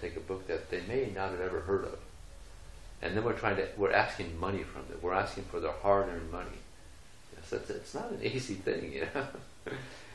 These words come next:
But there's a statement, "Katanchana smateya yasmin duskaram sukaram vivet vishnate viparitang shat Sri Chaitanya namami tam."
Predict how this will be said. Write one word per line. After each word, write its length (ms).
But 460
there's 220
a 80
statement, 520
"Katanchana 680
smateya 600
yasmin 580
duskaram 640
sukaram 600
vivet 480
vishnate 520
viparitang 720
shat 180
Sri 360
Chaitanya 600
namami 440
tam." 100